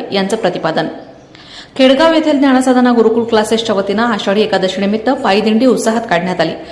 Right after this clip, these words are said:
या दिंडीत एक हजार बालवारकऱ्यांनी सहभाग नोंदवला. बालवारकऱ्यांचा केडगाव देवी येथे रिंगण सोहळा पार पडला. यावेळी चिमुकल्यांनी देवीला प्रदक्षिणा घातली. या पायी दिंडीतील विद्यार्थ्यांनी श्री विठ्ठल रुक्मिणी, संत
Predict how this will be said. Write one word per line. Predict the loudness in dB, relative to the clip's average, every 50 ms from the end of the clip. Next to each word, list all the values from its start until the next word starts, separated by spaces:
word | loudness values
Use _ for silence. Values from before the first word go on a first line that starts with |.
| -20 -20 -10 -2
या | 0 2 2
दिंडीत | 2 2 2 2 2 0 0
एक | 0 0 -2 0 0 -2
हजार | 0 0 0 2
बालवारकऱ्यांनी | 2 2 0 2 2 0 0 0 0 0 2 2 2 2
सहभाग | 2 0 0 0 2 2 2 2
नोंदवला. | 2 0 0 0 0 2 2 0 -2 -6 -10 -14 -16 -18 -18 -20 -16 -6 0
बालवारकऱ्यांचा | 2 2 4 4 2 2 2 2 2 4 4 4 2 2
केडगाव | 0 2 0 2 2 2 2 4
देवी | 4 4 4 4 2
येथे | 0 0 0 0 0
रिंगण | 0 0 0 0 0
सोहळा | 0 0 -2 0 -2 -2
पार | 0 0 0 0
पडला. | 0 -2 0 0 -2 -2 -4 -8 -14 -18 -14 -4
यावेळी | 0 0 2 2 2 2 2
चिमुकल्यांनी | 2 0 -2 -2 0 0 0 2 2 0 0
देवीला | 0 0 0 2 2 2
प्रदक्षिणा | 0 0 0 0 0 -2 -2 0 0 0
घातली. | 0 0 -2 -2 -4 -6 -6 -8 -14 -18 -20 -20 -20 -20 -6 0
या | 2 2 2
पायी | 4 2 2 2
दिंडीतील | 4 4 4 4 4 4 2 0 0
विद्यार्थ्यांनी | 0 0 2 2 2 2 2 2 2 0 -2 0
श्री | 2 4 4
विठ्ठल | 4 2 0 0 0 2
रुक्मिणी, | 2 2 2 2 4 4 4 4 2
संत | 2 0 0